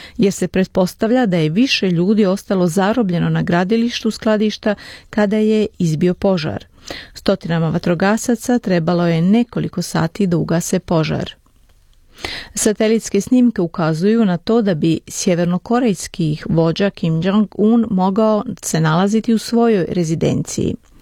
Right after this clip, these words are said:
Nagađanja o lokaciji i zdravlju sjevernokorejskog čelnika pojavile su se nakon njegove neobične odsutnosti s proslava kojima je obilježen rođendan njegovog pokojnog djeda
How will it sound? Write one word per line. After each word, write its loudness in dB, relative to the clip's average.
Nagađanja 2
o -2
lokaciji 0
i 0
zdravlju 0
sjevernokorejskog 0
čelnika 0
pojavile 2
su -2
se 0
nakon 2
njegove 2
neobične 2
odsutnosti -2
s -6
proslava 0
kojima 0
je 2
obilježen 2
rođendan 2
njegovog 0
pokojnog 0
djeda 2